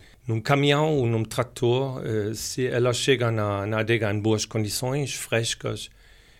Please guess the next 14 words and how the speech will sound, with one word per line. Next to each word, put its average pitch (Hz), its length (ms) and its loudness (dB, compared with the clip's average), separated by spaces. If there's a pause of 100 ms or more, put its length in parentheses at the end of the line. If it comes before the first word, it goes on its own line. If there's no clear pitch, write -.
(140)
eh, 101 220 -4
depois, - 400 -10 (420)
meia 110 320 -4
hora, 120 280 -2
uma 113 240 0
hora 113 220 4
depois 110 320 0
de - 120 -2
apanhar, 143 460 -2
tá - 160 -8
tudo 131 260 -2
bem." 107 200 -4 (720)
No 143 160 6
entanto, 147 600 0